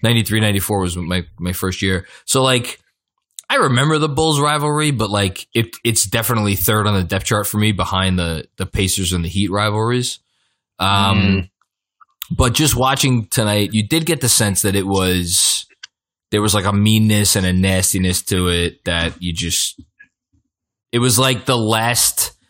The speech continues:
Speaker 1: vestiges of eighties basketball. Um,
Speaker 2: Mm.
Speaker 1: yeah, which was cool. I, I, I appreciated that part of it. Um,
Speaker 2: Yeah, that was really cool. And you know what? We're gonna get more of it next week because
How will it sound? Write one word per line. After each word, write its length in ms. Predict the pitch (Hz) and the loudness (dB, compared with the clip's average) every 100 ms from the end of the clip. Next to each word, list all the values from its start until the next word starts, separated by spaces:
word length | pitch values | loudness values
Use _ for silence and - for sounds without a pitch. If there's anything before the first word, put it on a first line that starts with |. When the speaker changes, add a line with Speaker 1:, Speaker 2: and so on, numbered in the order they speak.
| - _ _ _ _ 107 | -20 _ _ _ _ -4
Speaker 1:
vestiges 720 | 92 107 - 110 95 101 90 | 0 2 2 0 2 2 0
of 100 | 85 | 0
eighties 360 | 92 92 92 | 0 2 2
basketball. 800 | 87 87 - 98 117 120 117 - _ _ _ _ _ - | 0 -2 -2 -2 0 0 -2 -10 _ _ _ _ _ -6
Um, 720 | 90 92 90 87 85 85 87 110 | -2 0 2 2 2 0 0 -2
Speaker 2:
Mm. 480 | 101 101 98 90 - _ - | -2 0 0 -4 -10 _ -2
Speaker 1:
yeah, 280 | 143 113 82 - _ | 0 0 -2 -8 _
which 200 | 120 123 | -4 0
was 120 | 190 | 0
cool. 320 | - - - - | 0 -2 -2 -2
I, 80 | 135 | -2
I, 280 | 131 139 143 135 135 | 0 2 2 2 0
I 180 | 123 120 | 0 -2
appreciated 520 | 123 127 117 98 87 82 | -4 0 0 2 0 -2
that 180 | 80 - | -4 -4
part 160 | 76 | -6
of 80 | 78 | -6
it. 120 | 76 _ _ _ - - - | -8 _ _ _ -18 -14 -4
Um, 460 | 92 90 85 80 87 | 0 0 0 -2 0
Speaker 2:
Yeah, 180 | 135 135 | 0 0
that 180 | 131 131 | 0 0
was 280 | 127 131 107 | 2 0 -2
really 220 | 110 107 - | -8 -8 -8
cool. 240 | 110 104 | -8 -6
And 220 | 135 131 123 | -4 -4 -2
you 80 | |
know 120 | 131 147 | -2 0
what? 160 | 170 135 | -2 -4
We're 100 | 127 | -6
gonna 140 | 135 | -6
get 200 | 131 143 135 | -6 -6 -4
more 240 | 131 147 | -2 -2
of 60 | 147 | -4
it 160 | 139 | -8
next 280 | 139 135 - | -8 -8 -8
week 240 | 170 156 - _ _ - | -8 -8 -12 _ _ -6
because 640 | 123 - 131 123 110 - | -6 0 0 0 -6 -12